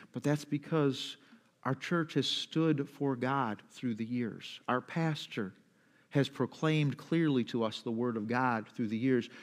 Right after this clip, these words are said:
You as church members, oh, we're not perfect. Not a one of us in here is. Some of us have made bigger mistakes than others. Some of us have hidden our mistakes better.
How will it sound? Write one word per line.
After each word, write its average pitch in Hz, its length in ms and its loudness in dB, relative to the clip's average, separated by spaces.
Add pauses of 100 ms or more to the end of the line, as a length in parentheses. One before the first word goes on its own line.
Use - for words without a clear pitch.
(120)
You 170 400 8
as 135 200 6
church - 440 2
members, 135 420 4
oh, 180 80 4
we're 156 220 4
not 156 260 4
perfect. - 600 -4 (760)
Not 156 240 4
a 160 60 10
one 156 240 4
of 123 100 2
us 120 200 2
in 123 100 6
here 110 260 2
is. - 400 -6 (1080)
Some 165 180 8
of 151 100 8
us 151 200 8
have 139 160 6
made 147 420 10 (400)
bigger 165 260 12
mistakes 160 460 6
than 151 100 4
others. 165 360 8
Some 170 160 2
of 165 80 6
us 160 100 4
have 170 140 4
hidden 170 260 4
our 135 120 4
mistakes 123 440 0
better. 113 380 0